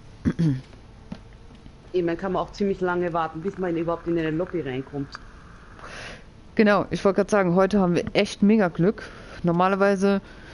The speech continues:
Speaker 1: das ist das einzige Nervige in diesem Spiel, ist, dass die Lobby auf jeden Fall. Also in jedem anderen Spiel gibt's nicht so ein Problem, aber hier auf jeden Fall.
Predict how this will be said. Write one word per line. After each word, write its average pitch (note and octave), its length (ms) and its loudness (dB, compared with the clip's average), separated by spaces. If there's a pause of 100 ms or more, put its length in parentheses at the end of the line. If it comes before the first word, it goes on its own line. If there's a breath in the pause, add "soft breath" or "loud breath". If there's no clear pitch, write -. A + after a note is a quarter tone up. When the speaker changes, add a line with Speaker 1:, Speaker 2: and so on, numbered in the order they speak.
(320 loud breath)
Speaker 1:
das G#3+ 240 0
ist - 120 -4
das F#3+ 140 2
einzige G#3 400 2
Nervige G3+ 420 4
in F#3 140 4
diesem F3 220 2
Spiel, G#3+ 260 2
ist, F3+ 240 0
dass D3 220 0
die F3+ 160 0
Lobby E3+ 320 4
auf B2 180 0
jeden D3 220 0
Fall. D3 280 0
Also D#3 240 0
in D3 160 0
jedem G#3+ 380 2
anderen G3+ 320 0
Spiel - 220 -2
gibt's F3 220 -4
nicht A3 140 2
so - 80 -2
ein F3 120 2
Problem, F3 340 0
aber D#3+ 160 2
hier E3 280 2
auf - 160 -6
jeden D#3 180 2
Fall. D#3 260 0